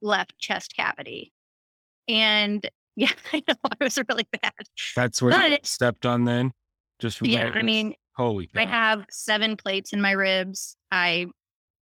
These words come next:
Speaker 1: significant
Speaker 2: <laughs>
Speaker 1: physical therapy. Like, I'm, I'm still in physical therapy for it.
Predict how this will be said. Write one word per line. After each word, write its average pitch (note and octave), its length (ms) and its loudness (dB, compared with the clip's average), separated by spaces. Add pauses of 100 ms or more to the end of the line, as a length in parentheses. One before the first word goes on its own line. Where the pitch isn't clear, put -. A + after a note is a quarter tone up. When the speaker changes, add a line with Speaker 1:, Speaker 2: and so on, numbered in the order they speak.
(180)
Speaker 1:
significant A3+ 1000 0
Speaker 2:
<laughs> - 20 -8
Speaker 1:
physical G#3 440 -4
therapy. G3 720 0 (440)
Like, G3+ 160 -2 (320)
I'm, G#3+ 320 2
I'm A3 180 2
still G#3+ 300 0
in F#3+ 120 -4
physical F#3 400 -8
therapy G3 420 -2
for - 240 -8
it. - 180 -8